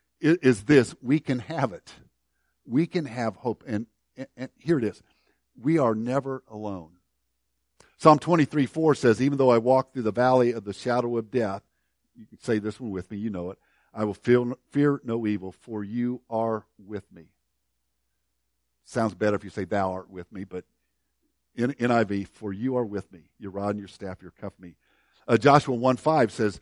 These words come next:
uh, God speaking to, to, uh, Joshua, "No one will be able to stand up against you all the days of your life. As I was with Moses,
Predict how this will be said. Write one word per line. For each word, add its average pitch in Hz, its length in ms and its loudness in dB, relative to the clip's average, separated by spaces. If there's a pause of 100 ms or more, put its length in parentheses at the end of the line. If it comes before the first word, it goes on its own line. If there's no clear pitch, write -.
(380)
uh, 113 140 -4
God 120 280 6
speaking 123 380 -2
to, 110 220 -4 (220)
to, 107 280 -2
uh, 107 40 -2
Joshua, 117 560 2 (260)
"No 139 160 10
one 170 140 8
will 135 60 -2
be 143 100 8
able 120 160 6
to - 60 -12
stand 143 420 2
up 135 180 8
against 123 400 -2
you 127 120 -4
all 131 360 2
the 120 140 0
days 120 340 0
of 107 140 -12
your 104 140 -6
life. 123 320 -4 (440)
As 101 160 -4
I 113 180 4
was 113 240 -4
with 101 200 -14
Moses, 131 760 -6